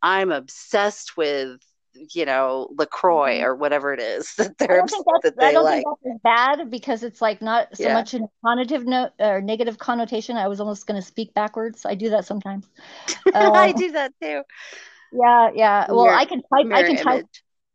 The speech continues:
Speaker 2: I can type upside down, which means I have to know how to spell backwards because it's much easier to type that way. <laughs>
Speaker 1: Mm-hmm.
Speaker 2: You can write the
Speaker 1: I
Speaker 2: words
Speaker 1: know. I've
Speaker 2: backwards.
Speaker 1: seen some of your really, it's amazing how much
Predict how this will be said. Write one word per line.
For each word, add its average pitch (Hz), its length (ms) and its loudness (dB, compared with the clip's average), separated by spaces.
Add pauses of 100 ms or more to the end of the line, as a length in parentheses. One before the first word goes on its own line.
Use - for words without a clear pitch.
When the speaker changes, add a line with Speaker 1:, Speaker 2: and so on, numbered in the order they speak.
Speaker 2:
I 254 140 0
can 285 140 -4
type 254 320 -2
upside 233 400 -2
down, 233 420 -2
which 240 180 -14
means 226 180 -6
I 208 80 -2
have 220 140 -4
to 226 80 -12
know 220 100 -6
how 220 80 -2
to 196 80 -10
spell 208 240 -4
backwards 220 420 -4
because 208 260 -10
it's 190 160 -14
much 214 180 -12
easier 202 280 -10
to 185 80 -10
type 214 280 -8
that 240 180 -2 (220)
way. 240 360 -4 (260)
<laughs> 247 40 0 (420)
Speaker 1:
Mm-hmm. 196 580 -4 (280)
Speaker 2:
You 240 80 -16
can 233 160 -2
write 220 240 4
the 220 60 4
Speaker 1:
I - 40 4
Speaker 2:
words - 100 6
Speaker 1:
know. 208 100 4
I've 185 220 4
Speaker 2:
backwards. 330 100 0
Speaker 1:
seen 226 220 0
some 269 160 -2
of 196 120 -4
your 151 460 0 (200)
really, 170 600 -2 (180)
it's - 220 -4 (100)
amazing 240 680 0
how 202 520 -2
much 165 680 -6